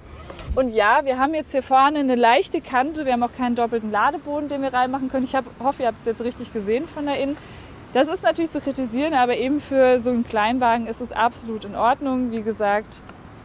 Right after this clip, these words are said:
siebenhundert bis tausendvierhundert Liter Fassungsvermögen. Jetzt mache ich das hier wieder rein.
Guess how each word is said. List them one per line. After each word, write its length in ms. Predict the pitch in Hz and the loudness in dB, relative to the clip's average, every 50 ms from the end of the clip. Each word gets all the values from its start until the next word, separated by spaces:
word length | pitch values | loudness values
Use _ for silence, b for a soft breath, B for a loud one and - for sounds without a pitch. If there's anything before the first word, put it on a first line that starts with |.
| - - - - - - - - - | -20 -20 -20 -20 -20 -20 -20 -10 -6
siebenhundert 480 | 254 262 262 269 262 247 240 240 220 214 | -2 -2 0 0 0 2 2 2 0 0
bis 120 | 208 - | -4 -10
tausendvierhundert 760 | - - 226 214 226 220 226 214 - - 208 196 196 190 - | -6 -2 0 0 0 0 -2 -6 -4 -4 -4 -4 -4 -6 -6
Liter 240 | 196 196 185 196 185 | -8 -4 -4 -4 -4
Fassungsvermögen. 840 | 190 - 208 208 - 226 214 - - 214 196 175 151 143 139 127 - - - - | -2 -4 -4 -4 -4 -6 -8 -8 -8 -10 -8 -8 -8 -10 -10 -12 -14 -14 -12 -10
Jetzt 140 | 214 - 247 | -8 -2 0
mache 160 | 262 320 311 | 0 -2 -2
ich 80 | - - | -4 -4
das 200 | 302 285 285 - | -4 -4 -2 -4
hier 100 | 302 247 | -4 -2
wieder 240 | 247 226 220 202 190 | 0 2 2 2 4
rein. 240 | 190 190 214 277 | 2 2 2 0